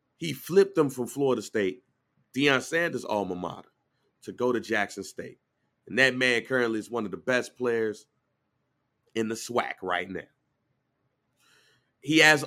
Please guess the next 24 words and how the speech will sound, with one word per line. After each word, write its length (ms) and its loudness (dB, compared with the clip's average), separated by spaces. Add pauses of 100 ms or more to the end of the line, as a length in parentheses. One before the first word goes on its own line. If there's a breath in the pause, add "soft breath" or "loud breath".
other 260 6
people 360 0
who 100 4
are 120 4
four-star 640 2
recruits 640 -4 (140)
on 220 -2
that 220 -4
team. 300 -6 (680)
These 320 0
people 280 -4
was 140 -2
being 340 0
recruited 480 -2
by 180 0
Alabama, 760 0 (680)
Oklahoma, 760 -2
U 120 -16
C 220 -8
L 200 -4
A, 340 -2 (1000)
Florida, 400 0
Florida 320 -8
State. 400 0